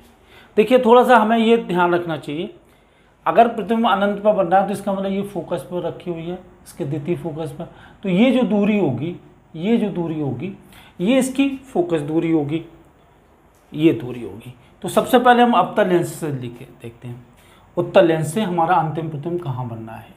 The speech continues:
ये हम निकालते हैं V dash, V, V निकालते हैं।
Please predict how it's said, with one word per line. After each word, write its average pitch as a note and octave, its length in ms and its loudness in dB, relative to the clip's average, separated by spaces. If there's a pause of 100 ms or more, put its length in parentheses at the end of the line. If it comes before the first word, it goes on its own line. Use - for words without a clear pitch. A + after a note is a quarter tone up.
ये F3 180 0
हम E3 140 0
निकालते A#2 480 -6
हैं D3 180 -12
V B2+ 240 -14
dash, - 440 -20 (3500)
V, C3 180 -4 (320)
V F3 240 -4
निकालते - 420 -12
हैं। - 80 -20